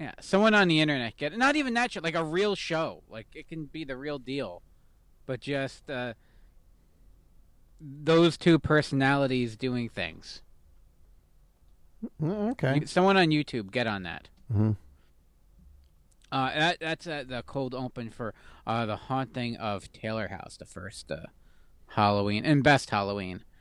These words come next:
Speaker 1: uh, uh, episode. Uh, but yeah, so we're talking about the, the carving of the pumpkins. I've already carved numerous ones this year, and in fact, I even threw three of them out already, um, before I went and bought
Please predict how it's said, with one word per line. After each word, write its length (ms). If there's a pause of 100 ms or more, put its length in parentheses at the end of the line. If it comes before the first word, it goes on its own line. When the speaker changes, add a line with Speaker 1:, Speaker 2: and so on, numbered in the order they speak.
(440)
Speaker 1:
uh, 220 (1600)
uh, 280
episode. 520 (600)
Uh, 280
but 180
yeah, 180
so 200
we're 120
talking 280
about 320
the, 400
the 100
carving 520
of 380
the 120
pumpkins. 580
I've 260
already 400
carved 520 (480)
numerous 640
ones 260
this 220
year, 200
and 100
in 60
fact, 300
I 60
even 280
threw 280
three 260
of 60
them 180
out 300
already, 480 (500)
um, 320
before 280
I 60
went 200
and 100
bought 220